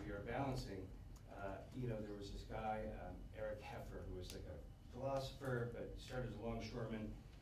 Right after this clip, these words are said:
and he was talking about, uh, big mass movements, and he says, he said they, uh, they start as a, uh, as a cause, they become a movement,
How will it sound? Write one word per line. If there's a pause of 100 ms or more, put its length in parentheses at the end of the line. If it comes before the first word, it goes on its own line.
(200)
and (320)
he
was
talking
about,
uh, (800)
big
mass
movements,
and
he
says, (420)
he
said
they,
uh, (180)
they
start
as
a, (100)
uh,
as
a
cause,
they
become
a
movement,